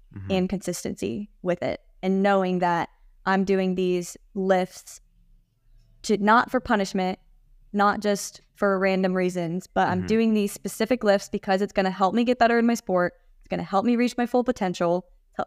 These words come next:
Speaker 2: gonna help me get stronger, faster, jump higher. It's gonna help me sleep better. It's gonna help with my mentality. It's gonna teach me about how to push my body in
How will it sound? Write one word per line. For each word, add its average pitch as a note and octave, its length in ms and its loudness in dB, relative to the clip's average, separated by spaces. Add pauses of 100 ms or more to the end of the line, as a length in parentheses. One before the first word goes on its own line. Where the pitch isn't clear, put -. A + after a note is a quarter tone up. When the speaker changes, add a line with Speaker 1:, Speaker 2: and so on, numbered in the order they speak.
Speaker 2:
gonna F#3 160 0
help F#3 160 0
me F#3 80 -2
get F3+ 140 -4
stronger, A3+ 680 2
faster, G#3+ 580 2
jump G#3 280 0
higher. G3+ 380 0
It's - 500 -16
gonna A3 200 2
help G3 440 0
me F3+ 200 -6
sleep - 380 -4
better. D4+ 380 4
It's - 180 -4
gonna F#3+ 220 0
help F#3 260 0
with F#3 160 -4
my F3 240 -2
mentality. B3 1000 -2
It's - 540 -16
gonna G3 200 2
teach - 340 -4
me G#3 300 2
about F#3+ 480 2 (320)
how G3 320 2
to G3 120 -4
push G3+ 280 -4
my G3 100 0
body F#3 380 2
in F#3 140 -2